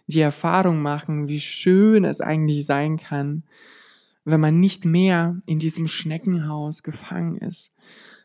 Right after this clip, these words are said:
sondern im Freien läuft und anderen Menschen dort begegnet, die ebenfalls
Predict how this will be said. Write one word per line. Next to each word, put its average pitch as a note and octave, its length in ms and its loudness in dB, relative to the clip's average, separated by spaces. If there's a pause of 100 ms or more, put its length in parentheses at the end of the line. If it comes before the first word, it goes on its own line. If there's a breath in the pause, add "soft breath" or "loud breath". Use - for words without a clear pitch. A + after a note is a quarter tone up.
(100)
sondern D3+ 720 -2 (380)
im D#3+ 180 0
Freien F3+ 520 0
läuft D#3+ 640 -2
und D3+ 400 -8 (960 soft breath)
anderen D#3+ 420 0
Menschen D#3+ 480 -4
dort D#3+ 400 -6
begegnet, D#3+ 840 -6 (360)
die D#3+ 120 0
ebenfalls F3 880 0